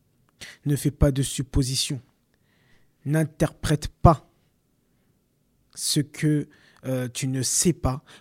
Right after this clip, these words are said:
pose plutôt des questions pour savoir, aller au fond de la vérité. Le troisième accord, c'était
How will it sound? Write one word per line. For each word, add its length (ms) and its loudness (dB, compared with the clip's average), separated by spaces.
pose 180 2
plutôt 680 0
des 140 0
questions 380 -2
pour 200 2
savoir, 580 0
aller 180 4
au 80 6
fond 320 0
de 80 0
la 120 0
vérité. 420 -6
Le 100 0
troisième 540 4
accord, 640 4
c'était 580 -2